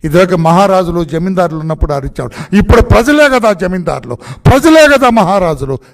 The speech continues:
ఈ ప్రభుత్వమే కదా. వాళ్ళని ఆడించాలని చెప్పి కూడా తెలియజేస్తూ, ప్రతి కళాకారుడు క్షుద్బాధ లేకుండా జీవించేటట్లుగా చూడాలని చెప్పి కూడా నేను తెలియజేస్తున్నాను.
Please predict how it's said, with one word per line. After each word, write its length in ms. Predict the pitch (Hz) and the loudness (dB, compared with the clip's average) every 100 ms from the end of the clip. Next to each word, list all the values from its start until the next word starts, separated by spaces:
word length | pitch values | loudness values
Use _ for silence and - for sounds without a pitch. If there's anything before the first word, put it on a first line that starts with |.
| - | -4
ఈ 100 | 156 | -2
ప్రభుత్వమే 680 | 127 143 147 190 185 160 135 | 0 0 0 -2 -4 -6 -10
కదా. 340 | 110 104 107 - _ _ _ _ _ _ _ _ _ _ _ _ _ _ _ _ | -12 -12 -14 -18 _ _ _ _ _ _ _ _ _ _ _ _ _ _ _ _
వాళ్ళని 200 | 117 110 | -10 -8
ఆడించాలని 720 | 107 147 165 - 147 127 117 117 | -4 -2 -2 -2 -6 -6 -8 -10
చెప్పి 180 | 117 | -6
కూడా 220 | 117 113 110 | -6 -6 -6
తెలియజేస్తూ, 760 | 110 110 113 104 95 - 104 - _ _ - | -4 -4 -10 -14 -16 -10 -12 -12 _ _ -2
ప్రతి 280 | 156 160 | 0 0
కళాకారుడు 840 | 139 151 196 220 190 175 165 160 - - _ | -2 0 2 2 2 -2 0 -4 -6 -14 _
క్షుద్బాధ 760 | - - 208 165 190 208 170 | 0 2 2 0 2 2 2
లేకుండా 640 | 190 185 180 180 165 151 - _ - | 2 0 0 -2 -2 -6 -8 _ -18
జీవించేటట్లుగా 1300 | 135 170 196 196 151 175 156 147 147 131 127 113 101 _ _ _ _ _ _ _ _ _ _ _ _ _ _ _ _ _ - - | -6 -4 -2 -2 -4 -6 -6 -8 -8 -8 -8 -10 -14 _ _ _ _ _ _ _ _ _ _ _ _ _ _ _ _ _ -2 2
చూడాలని 500 | 165 185 170 156 131 | 4 4 4 2 -2
చెప్పి 260 | 135 - | -4 -4
కూడా 320 | 123 117 110 107 _ _ 127 | -6 -10 -12 -16 _ _ -8
నేను 160 | 127 | -4
తెలియజేస్తున్నాను. 720 | 117 117 120 110 117 117 - | -4 -4 -6 -8 -12 -16 -18